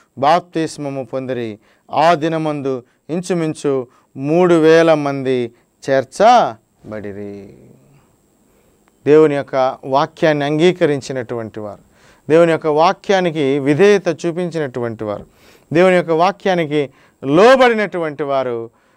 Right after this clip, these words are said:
ఇదిగో ఆ వాక్యము చేత బోధింపబడి ఎంతమంది మార్పు పొందుతూ ఉన్నారట? మూడు వేల మంది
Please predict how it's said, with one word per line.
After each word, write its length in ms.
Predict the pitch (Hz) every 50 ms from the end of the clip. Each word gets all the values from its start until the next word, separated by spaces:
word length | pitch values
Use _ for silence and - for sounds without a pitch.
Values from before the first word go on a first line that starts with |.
| _ _ -
ఇదిగో 400 | 143 151 156 160 151 139 127 117 _ _ _ _ _ -
ఆ 180 | 143 147 156 156
వాక్యము 560 | 143 160 180 220 226 _ - 247 226 226 226 214 - -
చేత 240 | 202 185 180 - 151
బోధింపబడి 1000 | 139 127 123 143 185 226 226 247 247 233 226 214 175 151 143 131 131 127 131 131 _ _ _ _ _ -
ఎంతమంది 640 | 143 165 156 202 190 180 175 175 165 170 170 165 165
మార్పు 380 | 156 156 156 165 170 160 170
పొందుతూ 460 | 160 151 170 165 156 151 - - 160
ఉన్నారట? 640 | 160 156 156 151 143 147 143 - 233 247 220 156 117 120 _ _ _ _ _ _ _ _ _ _ -
మూడు 640 | 131 139 151 175 202 220 226 226 208 202 185 175 160
వేల 560 | 151 156 170 185 196 208 208 208 208 208 202
మంది 1000 | 196 180 175 160 156 156 156 151 147 139 131 123 120 120 123 123 127 131 135